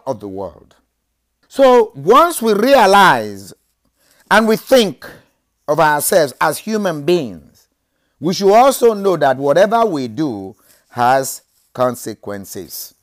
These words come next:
You cannot praise God if you are not doing the will of God. "Blessed is he who keeps faith forever, secures justice for the oppressed,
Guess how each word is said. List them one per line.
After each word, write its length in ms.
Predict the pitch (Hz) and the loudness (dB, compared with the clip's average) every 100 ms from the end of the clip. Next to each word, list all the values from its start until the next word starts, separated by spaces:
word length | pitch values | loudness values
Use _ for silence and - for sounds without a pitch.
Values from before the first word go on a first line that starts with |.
| _ _ _ _ _ _ _ _ _ _ _ _ _ _ - | _ _ _ _ _ _ _ _ _ _ _ _ _ _ -6
You 160 | 170 214 | -4 0
cannot 480 | 294 320 302 220 | 2 4 2 0
praise 320 | - 262 247 160 | 4 4 4 0
God 600 | 180 214 147 139 165 - _ _ _ _ _ _ _ _ _ | 4 6 6 4 0 -10 _ _ _ _ _ _ _ _ _
if 160 | 226 226 | -6 0
you 120 | 247 | 0
are 80 | 240 | 0
not 320 | 277 240 165 | 0 0 2
doing 380 | 190 190 196 156 | 2 0 -4 -4
the 100 | 143 | -4
will 440 | 143 165 165 165 - | 0 0 0 -4 -8
of 260 | 107 87 | -8 -8
God. 520 | 92 110 80 64 - _ _ _ _ _ _ _ _ _ _ _ _ _ _ _ _ _ _ | -4 -4 -4 -12 -20 _ _ _ _ _ _ _ _ _ _ _ _ _ _ _ _ _ _
"Blessed 560 | 101 175 254 247 262 202 | -2 4 4 4 0 0
is 160 | 175 | -2
he 160 | 240 214 | -2 -2
who 240 | 175 226 | -2 -4
keeps 360 | 226 208 190 - | -6 -8 -8 -8
faith 300 | 180 175 - | -4 -4 -6
forever, 520 | 123 135 127 92 80 _ _ _ _ _ _ _ | -4 -2 -2 -4 -14 _ _ _ _ _ _ _
secures 580 | - 208 196 254 262 202 | -10 -8 -2 2 2 0
justice 600 | 127 196 214 - 123 110 | -2 0 0 0 -12 -8
for 140 | 127 | -8
the 100 | 120 | -4
oppressed, 640 | 127 120 - 147 - - | -6 -6 -6 -8 -8 -18